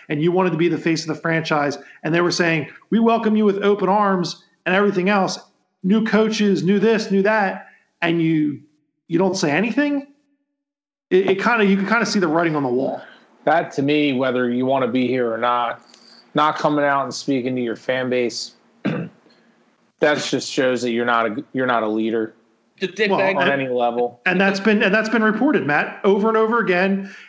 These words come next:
Speaker 1: And we, and we argued about it, and everyone said, "This guy's a snitch, this guy's a snitch, it's not true," this, that, and the other thing. And then we come full circle to this date, and that Joe Santoquita article, it pretty much,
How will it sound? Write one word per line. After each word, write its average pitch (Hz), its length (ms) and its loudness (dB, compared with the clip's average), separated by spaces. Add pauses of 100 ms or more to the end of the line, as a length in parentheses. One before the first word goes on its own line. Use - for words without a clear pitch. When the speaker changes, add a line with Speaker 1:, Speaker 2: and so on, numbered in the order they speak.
Speaker 1:
And 165 140 0
we, 180 220 0
and 175 100 0
we 175 140 0
argued 196 400 2
about 202 340 2
it, 208 120 2
and 175 140 -2
everyone 180 260 2
said, 175 420 -2 (260)
"This 190 200 2
guy's 196 280 2
a 185 80 -2
snitch, 190 380 -2
this 190 160 0
guy's 185 220 0
a 180 40 -4
snitch, 190 480 -2 (200)
it's 156 180 -4
not 185 240 2
true," 190 340 2
this, 190 180 0
that, 190 140 0
and 180 80 -2
the 180 80 0
other 190 120 0
thing. 208 220 -2
And 170 140 -2
then 185 80 2
we 180 220 0
come 196 460 0
full 233 200 0
circle 247 460 0
to 190 80 0
this 214 180 0
date, 190 460 0 (260)
and 160 140 0
that 196 180 2
Joe 202 200 4
Santoquita 208 720 0
article, 160 720 -2 (1300)
it 202 140 0
pretty 214 220 0
much, 202 340 0